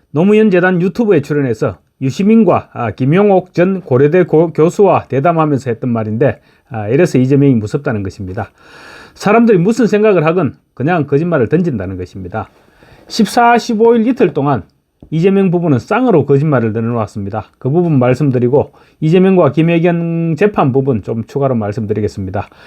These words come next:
김혜경부터 한번 보겠습니다. 김혜경의 선거법 위반 항소심 결심 공판이 십사 일 수원고법 형사 삼 심리로 열렸습니다. 좀 오래돼서 잊어버렸을 수도 있는데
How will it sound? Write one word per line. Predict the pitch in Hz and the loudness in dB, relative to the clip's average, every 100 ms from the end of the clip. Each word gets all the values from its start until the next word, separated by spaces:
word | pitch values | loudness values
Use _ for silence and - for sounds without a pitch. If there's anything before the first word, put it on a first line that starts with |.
| - - _ | -20 -20 _
김혜경부터 | - 220 247 247 247 214 208 170 | 0 4 4 4 4 2 2 0
한번 | 151 151 | 0 0
보겠습니다. | 135 127 123 131 139 98 | 0 -2 -2 -2 0 -2
김혜경의 | - 202 220 220 220 220 220 | 0 2 4 4 2 2 0
선거법 | 226 233 226 208 170 | 0 -2 0 0 -2
위반 | 202 175 127 | -2 -2 -2
항소심 | 214 226 240 226 170 | -4 -2 -2 0 -2
결심 | 151 175 214 190 | 0 0 0 0
공판이 | 135 135 151 117 - _ _ | -2 0 0 0 -6 _ _
십사 | - 208 - 220 208 | -8 -6 -4 0 4
일 | 220 220 | 4 0
수원고법 | - 226 233 233 214 220 220 190 | -4 0 2 2 2 2 2 -2
형사 | 175 196 | -2 -2
삼 | 190 190 202 | -2 -4 -4
심리로 | 202 190 135 107 | -4 -4 -2 -2
열렸습니다. | 113 113 113 98 101 - _ - - - - - _ | -2 -4 -6 -8 -8 -10 _ -20 -20 -20 -20 -20 _
좀 | 208 220 | 2 4
오래돼서 | 208 262 240 214 185 | 4 4 4 2 0
잊어버렸을 | 240 254 214 208 190 180 165 160 | -2 0 2 2 0 0 -2 -4
수도 | 160 160 | -4 -2
있는데 | 143 147 147 170 113 | 0 0 0 -2 -2